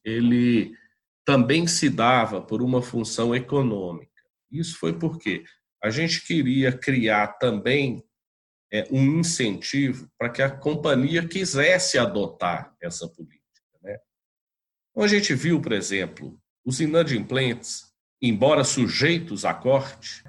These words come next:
aqueles que estavam no es-, no status de ter a água cortada, que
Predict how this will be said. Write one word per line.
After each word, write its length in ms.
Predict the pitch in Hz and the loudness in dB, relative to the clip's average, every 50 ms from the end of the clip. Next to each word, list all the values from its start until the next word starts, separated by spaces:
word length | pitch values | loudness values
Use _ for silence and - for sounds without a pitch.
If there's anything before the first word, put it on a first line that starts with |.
| - _ - | -20 _ -8
aqueles 480 | 101 101 - - 123 127 135 120 - | -8 -6 -4 0 0 2 2 0 -2
que 120 | - - 110 | -2 -6 -8
estavam 400 | 101 - 113 107 110 107 104 104 | -6 -2 0 2 2 2 0 -2
no 100 | 110 107 | -2 -2
es-, 280 | 101 - - - - | -2 -4 -6 -10 -10
no 160 | - 104 104 98 | -8 -8 -6 -6
status 760 | 104 - - - - 139 160 160 147 - - 107 95 87 - | -8 -10 -6 -2 2 2 4 2 2 -2 -4 -8 -10 -10 -10
de 160 | - 92 90 | -10 -12 -12
ter 280 | 85 - - 95 95 92 | -10 -6 -4 -2 0 2
a 80 | 85 | 2
água 320 | 85 87 87 85 80 78 - | 2 0 0 -2 -4 -8 -8
cortada, 600 | 80 80 80 - - 123 143 143 120 98 85 - | -10 -12 -10 -6 -2 0 0 0 0 -2 -6 -12
que 360 | - - 82 82 78 - | -14 -14 -14 -14 -14 -16